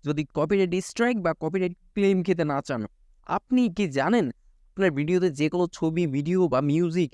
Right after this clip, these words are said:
ইচ্ছা মতো অ্যাড করতে পারবেন না? তাহলে কিন্তু মনিটাইজেশন হবে না, আর ইনকামও করতে পারবেন না। আপনাকে অবশ্যই কপিরাইট ফ্রি ভিডিও, ছবি, মিউজিক, সাউন্ড ইফেক্ট এগুলো অ্যাড করতে হবে, তাহলেই আপনি প্যারামুক্ত এবং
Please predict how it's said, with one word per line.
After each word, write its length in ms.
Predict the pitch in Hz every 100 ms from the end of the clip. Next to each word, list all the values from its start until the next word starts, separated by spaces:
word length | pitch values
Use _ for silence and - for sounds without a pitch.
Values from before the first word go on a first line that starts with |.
| 147
ইচ্ছা 180 | - 180
মতো 120 | 175 151
অ্যাড 100 | -
করতে 180 | 170 - 180
পারবেন 260 | 170 185 196
না? 60 | 254 - -
তাহলে 220 | 131 170 175
কিন্তু 160 | 175 156
মনিটাইজেশন 560 | 135 147 151 143 143 147 123
হবে 160 | 117 110
না, 40 | - _ _
আর 80 | 139 180
ইনকামও 300 | 214 233 196
করতে 200 | 175 - 143
পারবেন 240 | 127 117 113
না। 60 | 104 - _ _ _ -
আপনাকে 280 | 139 190 196 196 175
অবশ্যই 380 | 214 254 269 254 180
কপিরাইট 380 | 180 196 190 -
ফ্রি 160 | - 190 190 - _ _
ভিডিও, 460 | 135 180 170 185 185 185 -
ছবি, 320 | 196 190 165 185 - 143
মিউজিক, 440 | 156 180 170 190 170 -
সাউন্ড 260 | 151 175 185
ইফেক্ট 240 | - 240 - _ 156
এগুলো 160 | 160 156
অ্যাড 120 | - 151
করতে 180 | - 131
হবে, 120 | 120 120 202
তাহলেই 340 | 190 233 254 240
আপনি 140 | 254 285 _ _
প্যারামুক্ত 580 | 180 180 185 175 - - - - _ -
এবং 100 | 147